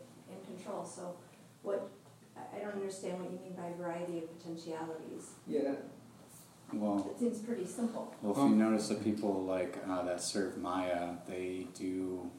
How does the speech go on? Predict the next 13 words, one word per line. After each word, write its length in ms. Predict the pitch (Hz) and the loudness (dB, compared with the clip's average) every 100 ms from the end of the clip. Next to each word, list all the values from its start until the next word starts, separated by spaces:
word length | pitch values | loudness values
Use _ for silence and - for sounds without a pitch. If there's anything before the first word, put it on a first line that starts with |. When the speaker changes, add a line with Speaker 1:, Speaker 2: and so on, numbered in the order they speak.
| - | -12
Speaker 3:
take 260 | - 92 92 | -4 -2 -2
on 180 | 87 | -4
birth 280 | 85 90 87 | -2 -4 -4
and 140 | 92 85 | -6 -4
death 340 | 87 87 - | -4 -4 -8
and 180 | 87 87 | -8 -6
reincarnation 760 | 90 87 - 92 87 - - | -8 -8 -4 -4 -4 -6 -6
and 120 | 87 87 | -4 -4
this 140 | - | -4
thing. 380 | - 92 90 - - - - - - | -2 -2 -2 -4 -8 -18 -20 -20 -6
They, 500 | 95 92 90 90 95 | 0 2 2 0 0
um, 560 | 95 90 87 85 85 87 - - 139 131 - - - - - - - - | -2 0 -2 -2 -4 -6 -10 -16 -16 -16 -16 -14 -14 -16 -20 -20 -18 0
they 180 | 98 | 2